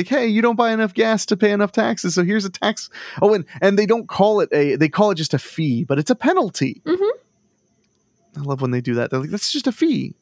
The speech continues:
Speaker 1: It's like, "But it's a fee that I'm paying for doing something that you guess, I guess you don't want me to do."
Speaker 2: Mm-hmm.
Speaker 1: Feels
Speaker 2: Yeah.
Speaker 1: like a fee. I saw a Big Brain Energy, uh, uh,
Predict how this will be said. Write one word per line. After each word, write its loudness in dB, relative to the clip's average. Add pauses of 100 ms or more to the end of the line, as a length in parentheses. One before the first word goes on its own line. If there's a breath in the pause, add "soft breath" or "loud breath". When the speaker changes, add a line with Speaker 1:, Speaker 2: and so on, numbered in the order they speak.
(120)
Speaker 1:
It's -6
like, -2 (100)
"But 2
it's -2
a 4
fee 0
that 4
I'm 0
paying 0
for -2
doing 0
something -2
that 0 (240)
you -6
guess, -2
I 0
guess -4
you -6
don't -2
want -2
me 2
to -2
do." -4 (100)
Speaker 2:
Mm-hmm. 2
Speaker 1:
Feels 6 (140)
Speaker 2:
Yeah. -2
Speaker 1:
like -4
a -6
fee. -6 (1120 loud breath)
I 0
saw 4
a 0
Big 0
Brain 2
Energy, 0
uh, 0
uh, -4